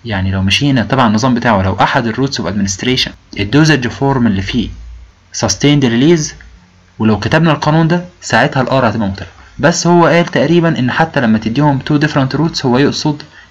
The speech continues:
الاتنين برضو immediate release dosage form، يعني ال كي اي بتاعهم كبيرة قوي، فالقانون اللي بيتكتب هو القانون ده، وبالتالي ال R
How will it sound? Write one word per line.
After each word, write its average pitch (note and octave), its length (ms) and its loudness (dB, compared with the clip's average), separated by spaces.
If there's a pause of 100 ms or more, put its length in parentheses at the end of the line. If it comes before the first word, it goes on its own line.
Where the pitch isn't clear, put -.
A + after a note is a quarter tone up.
(160)
الاتنين C#3 420 2
برضو D3 340 2 (640)
immediate B2+ 400 2
release A2 400 0
dosage A2 320 -4
form، F#2+ 220 -12 (240)
يعني A2+ 240 2
ال G#2 100 -4
كي D3 120 0
اي C3 120 2
بتاعهم C#3 360 -2
كبيرة A#2+ 440 -2
قوي، F#2+ 160 -6 (800)
فالقانون B2 380 2
اللي D3 100 4
بيتكتب A#2+ 360 -2
هو B2+ 140 2
القانون A#2+ 420 0
ده، F3 160 -2 (580)
وبالتالي C#3+ 380 0
ال C#3+ 400 2
R - 40 -4